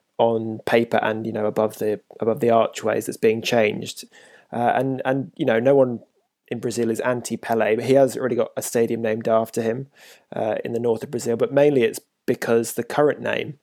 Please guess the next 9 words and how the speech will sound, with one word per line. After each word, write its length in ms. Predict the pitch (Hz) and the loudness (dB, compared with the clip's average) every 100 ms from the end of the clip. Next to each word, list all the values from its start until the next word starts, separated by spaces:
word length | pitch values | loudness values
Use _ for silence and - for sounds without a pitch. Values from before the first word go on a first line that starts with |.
| - | -4
is 260 | 113 113 | -4 -2
the 420 | - 113 110 107 - _ - | -4 -2 -2 -4 -8 _ -10
Estádio 460 | - 123 120 120 120 | -2 2 4 4 0
Jornalista 640 | 113 131 123 123 - 113 | 2 2 2 -2 -2 -4
Mário 280 | 117 113 113 | -2 -2 -4
Filho, 420 | - 127 127 139 | -4 -2 2 2
which 240 | 120 - | 0 -4
is, 300 | 117 110 - - - - - - _ - | -6 -6 -10 -14 -20 -20 -20 -20 _ -6
uh, 440 | 117 117 113 - | -2 -2 -2 -4